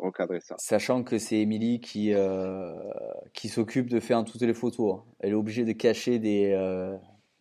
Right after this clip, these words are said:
Speaker 1: <laughs>
Speaker 2: des parties sensibles.
Speaker 1: Hmm. Bon, donc, il y a, <laughs> à part la casquette, euh, de la Discord avec l'écriture dorée, il y a quand même la tenue du club, le maillot,
Speaker 2: Hmm.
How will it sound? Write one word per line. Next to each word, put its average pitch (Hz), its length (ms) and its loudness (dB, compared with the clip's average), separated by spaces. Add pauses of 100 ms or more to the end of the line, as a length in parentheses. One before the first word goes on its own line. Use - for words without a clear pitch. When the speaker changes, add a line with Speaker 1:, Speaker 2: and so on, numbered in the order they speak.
(640)
Speaker 1:
<laughs> - 340 -4
Speaker 2:
des 107 120 2
parties - 300 2
sensibles. 107 480 -4 (1600)
Speaker 1:
Hmm. 95 160 8 (1800)
Bon, 110 520 12 (320)
donc, 123 500 12
il 135 260 8
y 147 60 12
a, 143 80 8
<laughs> - 320 4
à 175 60 8 (140)
part - 220 6
la 131 120 6
casquette, 120 420 0 (120)
euh, 110 120 4 (160)
de 120 60 2
la 127 140 8
Discord 123 540 2
avec 107 400 0
l'écriture 120 480 -4
dorée, 117 300 -2 (400)
il 123 60 0
y - 20 4
a - 60 0
quand 117 100 -2
même 110 120 2
la 104 140 2
tenue 107 280 -2
du 104 140 -2
club, 127 280 4
le 107 80 0
maillot, 101 440 2
Speaker 2:
Hmm. 135 100 -2